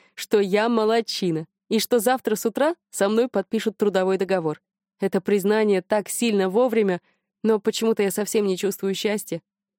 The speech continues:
Через силу еду к родителям и устраиваю небольшой праздник, потому что нам нужен хотя бы один позитивный момент.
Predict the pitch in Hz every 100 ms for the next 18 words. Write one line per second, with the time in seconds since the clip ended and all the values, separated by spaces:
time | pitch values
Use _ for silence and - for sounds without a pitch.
0 | - 233 226 208 269 254 214 220 208 220
1 | 220 262 240 208 202 196 233 233 208 208
2 | 208 214 220 233 277 226 190 214 233 220
3 | 233 233 226 233 262 233 202 214 240 208
4 | 220 202 247 254 240 208 220 214 214 214
5 | 208 180 165